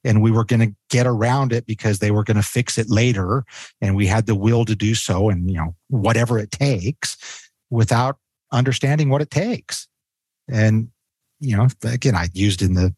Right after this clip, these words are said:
the piece just the example of the Netherlands. You know, Netherlands has seventeen percent C P I.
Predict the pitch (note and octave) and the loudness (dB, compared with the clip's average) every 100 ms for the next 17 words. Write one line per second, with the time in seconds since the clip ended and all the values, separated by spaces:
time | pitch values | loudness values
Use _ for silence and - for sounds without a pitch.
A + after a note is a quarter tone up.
0 | _ G2+ - C#3+ C3 - G2+ - G#2 - | _ -4 2 2 2 -2 -4 -2 -2 0
1 | G2 G2+ A2+ A2 A2+ B2 A3 - - - | 0 0 0 0 2 0 0 -4 -10 -18
2 | - _ _ _ _ - F3+ D3+ B2+ C#3 | -18 _ _ _ _ -4 0 0 2 2
3 | E3+ G#3 D3+ C#3 C3+ D3 - - - A#2 | 2 2 0 0 0 -2 -4 -10 -4 -2
4 | D#3 - C3 C3 A#2+ - E3 C3+ - - | -2 0 0 0 -4 -2 0 0 -4 -6
5 | A#2+ - B2+ F3 D3 | -4 0 0 0 -4